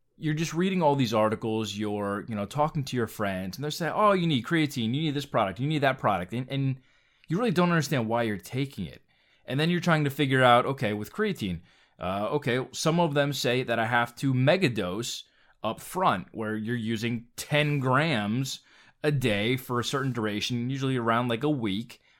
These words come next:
and then you go back down to a maintenance of five grams, which is where you'll stay on a day-to-day basis. Now, the problem with that is research has found that you don't need to necessarily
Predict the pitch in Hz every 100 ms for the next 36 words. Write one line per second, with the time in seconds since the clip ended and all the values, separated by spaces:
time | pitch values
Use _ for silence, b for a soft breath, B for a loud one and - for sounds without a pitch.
0 | b b b 135 139 135 143 135 123 120
1 | 120 120 120 127 135 117 107 110 - 143
2 | - 120 104 117 113 95 95 120 123 117
3 | 131 120 104 101 110 - - 95 95 101
4 | 110 104 92 90 90 110 127 202 196 90
5 | 76 - _ _ _ _ _ _ _ _
6 | - 170 175 - _ _ - 147 226 277
7 | 208 120 101 95 92 107 - _ _ _
8 | _ 139 165 277 - 123 113 - - -
9 | _ _ 147 143 - 135 127 139 113 117
10 | 117 120 135 123 156 196 - 101 104 151
11 | 190 90 76 80 - _ _ _ _ _
12 | - - 117 110 - - 131 113 110 104
13 | 101 98